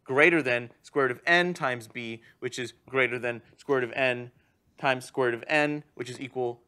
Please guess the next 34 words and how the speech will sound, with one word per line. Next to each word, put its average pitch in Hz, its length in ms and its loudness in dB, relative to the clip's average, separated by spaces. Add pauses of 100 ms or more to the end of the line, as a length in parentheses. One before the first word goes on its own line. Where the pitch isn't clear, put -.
to - 160 -14
n. 110 300 -4 (340)
So 165 720 4 (540)
a 147 240 2
b 135 400 -6
is 120 120 -12
greater 127 320 0
than 120 160 -8
n, 170 400 2 (600)
so 123 460 0 (180)
a 117 220 -2
b 110 320 -14 (100)
does 110 180 -16
not 107 280 -10
equal - 300 -18
n. - 80 -18 (1400)
Right? 117 140 -6 (1900)
One 220 200 12
of 294 80 8
its 214 160 -2
factors 190 600 4
must 151 280 6
be 170 80 0
less 139 220 6
than 147 100 -4
or 139 40 -2
equal 135 200 -8
to 127 60 -10
the 117 80 -12
square 120 240 -2
root 113 100 -4
of 101 60 -16
the 101 40 -14
number, 95 240 -12